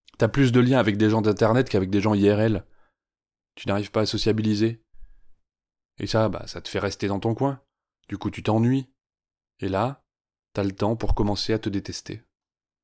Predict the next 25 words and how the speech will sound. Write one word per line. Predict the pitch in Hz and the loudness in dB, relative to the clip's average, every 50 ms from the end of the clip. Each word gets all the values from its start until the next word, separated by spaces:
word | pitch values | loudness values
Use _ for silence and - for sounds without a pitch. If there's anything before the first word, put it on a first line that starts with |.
| _ _ _ _ _ - - | _ _ _ _ _ -12 -4
Alors | - 110 107 113 127 131 131 - - - - - - - | -2 0 2 2 2 2 2 0 -4 -12 -18 -18 -8 -2
qu'il | - 131 120 | -2 0 0
suffirait | 117 - 135 120 - - 127 127 127 | 0 -2 -2 -2 -2 -2 0 2 2
de | 117 120 | 2 2
sortir | 113 - 120 - - - 147 143 127 98 87 - _ _ _ _ _ _ _ _ | 0 0 -2 -2 -2 0 0 2 2 0 -4 -8 _ _ _ _ _ _ _ _
pour | - 110 104 | -4 0 4
développer | 117 123 113 113 120 117 - 127 | 4 4 4 4 2 2 2 0
des | 117 120 | 0 0
contacts | - - 131 117 - 143 131 - - | 0 0 0 2 2 2 2 2 0
avec | 101 107 104 | -2 -2 0
d'autres | 104 113 110 - 120 107 113 | 0 -2 0 0 0 0 2
humains, | 123 135 139 139 - _ _ _ _ _ _ _ _ _ _ _ _ _ | 0 0 -2 -2 -6 _ _ _ _ _ _ _ _ _ _ _ _ _
pour | - 113 | 2 4
avoir | 113 113 120 117 | 6 6 6 6
leurs | 113 107 - 113 107 123 | 4 2 0 2 2 2
avis | 127 127 117 135 127 | 2 2 2 0 -2
sur | - - 135 - | -2 -4 -4 -4
toi. | - 135 135 143 139 - - - - - _ _ _ _ _ _ _ _ _ _ - _ _ _ _ _ _ | 0 0 0 0 0 -2 -6 -6 -6 -10 _ _ _ _ _ _ _ _ _ _ -20 _ _ _ _ _ _
Et | - 107 | -14 -10
peut-être | - 107 - 107 - - - - | -2 2 4 6 6 4 2 0
ces | - - 104 | -2 -2 -2
gens-là | 98 107 107 110 117 117 110 107 - _ _ _ _ _ _ _ _ | -2 0 2 2 2 2 2 0 -6 _ _ _ _ _ _ _ _
t'aideront | - 107 101 104 98 110 | -4 -4 -2 0 0 0
à | 107 104 | 0 0
t'aimer. | - 123 120 131 143 143 - | 0 0 0 0 0 -4 -6